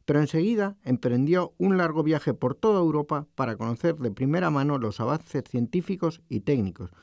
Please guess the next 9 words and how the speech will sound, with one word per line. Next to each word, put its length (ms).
sobre 300
todo 340
en 160
el 100
incipiente 640
área 300
de 140
la 100
electricidad. 720